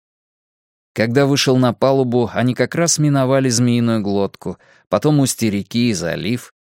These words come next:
где они вдруг выплыли из тумана прямо в ослепительное солнце, синее небо Мидгарда и в море, полное рядов надутых парусов с символом дерева в круге.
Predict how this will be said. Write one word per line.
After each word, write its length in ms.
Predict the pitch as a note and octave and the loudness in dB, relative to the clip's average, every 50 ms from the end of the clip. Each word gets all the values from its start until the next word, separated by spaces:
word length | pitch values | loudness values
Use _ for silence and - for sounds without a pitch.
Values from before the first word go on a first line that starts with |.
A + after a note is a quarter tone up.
| _ - - | _ -8 -4
где 240 | C3 A#2+ C3 B2+ | 0 2 4 4
они 220 | B2 B2 C3+ C#3 B2+ | 4 4 4 2 0
вдруг 320 | A#2 A2 B2 B2+ - - | 0 0 -2 -2 -2 -2
выплыли 460 | A2 A2+ C3 C3 - B2+ B2 A#2+ A#2 | 0 0 0 0 2 0 2 2 2
из 120 | A#2 - - | 0 0 -2
тумана 400 | - A2 G#2+ A#2+ B2+ C3 C3 A2+ | -2 0 0 2 2 2 0 -2
прямо 460 | - - A2 A2 C3 D3 D#3 D#3+ C#3+ | -2 -4 -2 0 0 2 2 0 0
в 60 | C3+ | 0
ослепительное 760 | C3+ - - A#2+ A#2+ - - A#2+ - - A2+ A2 A2 A2 A2 | -2 -2 -2 -2 -4 -4 -4 -6 -2 -2 -2 0 0 0 0
солнце, 580 | - - - C3 B2+ A2+ G2+ - - - - - | -2 -2 0 0 0 0 -2 -4 -6 -8 -6 -4
синее 440 | - - - C#3 C3+ C3 B2 A#2+ | -2 0 0 2 2 2 2 2
небо 320 | A2+ A#2 A#2+ A#2 G2+ G#2 G2 | 0 0 0 0 0 -2 -2
Мидгарда 720 | G2 G2+ A#2+ C3 A2+ G2 - - D#2+ - - - - - - - | -2 0 -2 -2 -2 -4 -4 -4 -6 -6 -6 -12 -14 -14 -10 0
и 100 | - C3 | 2 2
в 120 | C3 A#2 A#2+ | 4 4 4
море, 340 | B2+ D3+ E3+ E3 C#3 C3+ | 2 4 2 2 2 0
полное 560 | - _ - F3+ F#3 F#3 F3+ E3+ D#3 D3+ D3 C#3 | -2 _ -2 0 2 2 4 4 4 2 2 2
рядов 400 | C#3+ C#3 B2 C3 C#3+ C#3 - A#2+ | 2 2 2 2 0 0 0 -2
надутых 480 | A2+ A2 G#2 A2+ A2+ G2+ G2+ F2+ _ | -2 -2 0 -2 -2 -4 -4 -8 _
парусов 500 | - E2+ D#2+ D#2 - - - C#3 D3 - | -8 -6 -6 -6 -6 -2 -2 -2 -2 0
с 60 | - | -2
символом 580 | - - - C#3 D3 C#3 B2+ C3+ C3+ B2+ A#2+ A2+ | -2 0 2 2 2 4 2 2 2 2 2 0
дерева 400 | G2 G#2+ A2 A2 A2 G#2 G#2 G2+ | 0 0 0 0 0 0 -2 -4
в 80 | - - | -6 -8
круге. 480 | - - F#2+ F2 D#2+ D2 - - - | -8 -8 -8 -8 -8 -12 -14 -20 -20